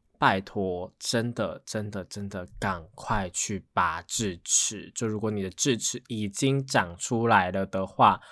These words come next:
真的是要赶快去把它拔掉。为什么呢？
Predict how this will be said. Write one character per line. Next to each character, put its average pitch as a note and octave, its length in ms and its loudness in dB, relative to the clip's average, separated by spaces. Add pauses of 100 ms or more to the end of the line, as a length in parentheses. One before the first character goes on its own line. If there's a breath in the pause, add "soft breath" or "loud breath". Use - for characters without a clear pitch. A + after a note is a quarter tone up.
(400 loud breath)
真 D#3+ 300 2
的 B2+ 160 4
是 C3 240 0
要 A#2+ 160 2
赶 G#2+ 160 -4
快 A2 120 -4
去 G#2+ 140 -4
把 F2+ 160 -10
它 F#2 140 -8
拔 - 420 -8
掉。 F#2 380 -4 (240 soft breath)
为 D#3+ 240 4
什 G2 320 -2
么 F2+ 200 -6
呢？ G2 500 0